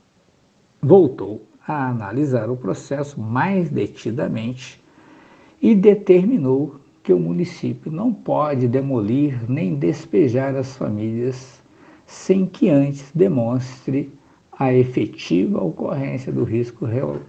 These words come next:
geológico e obriga a prefeitura a realizar laudo de avaliação individual para cada um dos imóveis, incluído a avaliação não só da edificação, como quer o município, mas também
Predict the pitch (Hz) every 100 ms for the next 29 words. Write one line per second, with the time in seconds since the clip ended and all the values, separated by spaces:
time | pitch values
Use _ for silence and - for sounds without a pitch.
0 | - 110 151 147 113 127 139 - - -
1 | - _ - 226 185 120 127 190 120 98
2 | - 131 127 127 - 123 - - 135 151
3 | - - 147 131 160 165 135 117 110 113
4 | - _ _ 160 123 117 117 127 127 135
5 | 127 131 160 - - 104 107 120 143 139
6 | 139 139 151 117 104 110 113 - 127 117
7 | - _ 143 147 165 165 156 131 139 151
8 | 175 175 - _ 135 135 127 151 147 107
9 | 113 120 147 139 - - - - - -
10 | - 180 175 - - 185 135 113 117 127
11 | 151 262 160 123 120 117 127 139 - 123
12 | 113 117 - 147 196 220 - - 151 180
13 | 196 131 113 107 104 - - - 151 -
14 | - 196 190 - 107 104 - 113 107 117
15 | 151 - 185 185 143 117 120 - - -
16 | 95 139 120 127